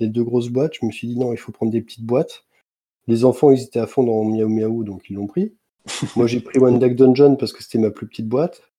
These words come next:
Speaker 1: Seven Wonders Duel parce que c'est une petite boîte. Et Zombie Kids Evolution parce que
Speaker 2: Ok.
Speaker 1: on aime bien y jouer.
Speaker 2: D'accord. Et c'est une plus grosse boîte déjà, ça.
Speaker 1: Ouais, c'est un peu plus gros, mais ça va. C'est, c'est raisonnable. C'était que des petites boîtes, hein.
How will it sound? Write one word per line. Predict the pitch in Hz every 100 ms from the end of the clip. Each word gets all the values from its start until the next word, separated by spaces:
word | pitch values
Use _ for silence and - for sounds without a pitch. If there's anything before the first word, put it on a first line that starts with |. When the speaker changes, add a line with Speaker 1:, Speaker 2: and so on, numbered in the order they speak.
| _ _
Speaker 1:
Seven | - - 113 117
Wonders | 117 117 117 117
Duel | 117 123 117
parce | -
que | 110
c'est | -
une | 107
petite | - 110
boîte. | 143 143
Et |
Zombie | 107 110 117
Kids | 110 113 110
Evolution | 101 101 - 120 135 - _ _ _ _ -
parce | 107
que | - 113
Speaker 2:
Ok. | 107
Speaker 1:
on | 107
aime | 104
bien | 110
y | 110
jouer. | 131 156 - _ _ _
Speaker 2:
D'accord. | 120 113 - 104 - _ _
Et | 104
c'est | 117
une | 113
plus | 135
grosse | 120 113
boîte | 117 110
déjà, | 104 104
ça. | - 98 - _ _ _ _
Speaker 1:
Ouais, | 139 131 127
c'est | 127 127 120
un | 117
peu | 117 135
plus | - 165
gros, | 180
mais | 139 117
ça | -
va. | 135 127 - _ _ _
C'est, | - - - - 123 113 110 110
c'est | 104 -
raisonnable. | 113 120 113 95 - -
C'était | - - 117
que | 104 165
des | 156
petites | 151 139 123
boîtes, | 135 139 113
hein. | 107